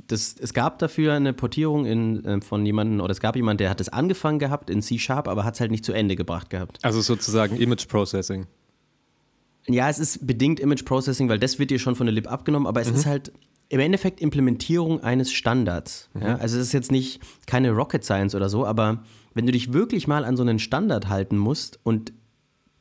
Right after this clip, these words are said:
Speaker 1: so ein, so ein Paper durchliest über die Q-R-Code-Implementierung, wie das eben definiert worden ist,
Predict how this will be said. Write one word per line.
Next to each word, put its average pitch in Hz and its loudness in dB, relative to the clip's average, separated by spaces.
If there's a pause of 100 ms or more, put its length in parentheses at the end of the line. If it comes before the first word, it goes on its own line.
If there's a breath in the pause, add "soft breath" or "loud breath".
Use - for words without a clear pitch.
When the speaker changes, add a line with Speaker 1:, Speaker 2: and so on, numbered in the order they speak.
(340)
Speaker 1:
so 123 0
ein, 123 4
so 117 2
ein 110 0
Paper 139 0
durchliest 113 0
über 117 0
die 110 0
Q-R-Code-Implementierung, 110 0
wie 113 0
das 113 -2
eben 101 0
definiert 110 0
worden 95 2
ist, 120 -4